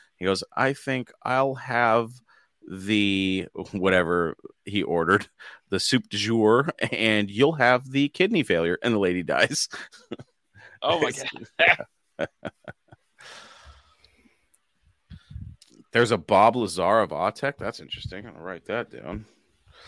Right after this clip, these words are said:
Speaker 1: Um, yeah, so, uh, this is, this is the queue. We've got a queue now, Matt. We've got Giants slash Cyclops, Autek,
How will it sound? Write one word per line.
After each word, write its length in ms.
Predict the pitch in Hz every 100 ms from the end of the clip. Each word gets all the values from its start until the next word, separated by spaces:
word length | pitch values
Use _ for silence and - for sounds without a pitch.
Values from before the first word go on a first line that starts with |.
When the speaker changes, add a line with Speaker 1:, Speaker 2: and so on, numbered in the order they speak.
| - - -
Speaker 1:
Um, 340 | - 90 80 78 - _ _ _ _ _ _ _ - _ _ _ _
yeah, 280 | - 101 90
so, 340 | - 101 90
uh, 340 | - 95 92 90 - _ _ _ _ _ _ _ _ _ -
this 160 | 87 113
is, 160 | 104
this 240 | - 117 139
is 260 | 120 - - -
the 80 | 107
queue. 340 | - 107 87 - -
We've 220 | 101 101
got 160 | 110
a 60 | 101
queue 240 | - 90
now, 160 | 80 69
Matt. 240 | 78 73 - - -
We've 140 | 95
got 220 | 92 98 82
Giants 500 | 107 117 135 - -
slash 560 | - 101 101 95 - -
Cyclops, 760 | - 98 92 - 90 101 - - _ _ _ _ _ _ _ - - - -
Autek, 420 | 104 110 - 87